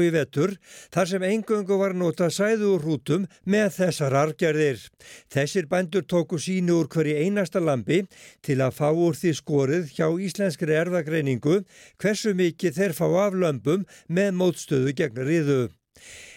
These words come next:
Eyþór segir að þó enn liggi ekki nákvæmlega fyrir hversu mörg lömb þetta eru,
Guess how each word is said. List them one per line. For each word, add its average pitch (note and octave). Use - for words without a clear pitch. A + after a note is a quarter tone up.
Eyþór E3
segir G3+
að F3
þó F3+
enn F#3+
liggi G3
ekki F3
nákvæmlega F#3
fyrir F3+
hversu D#3+
mörg E3+
lömb F3
þetta F3
eru, D#3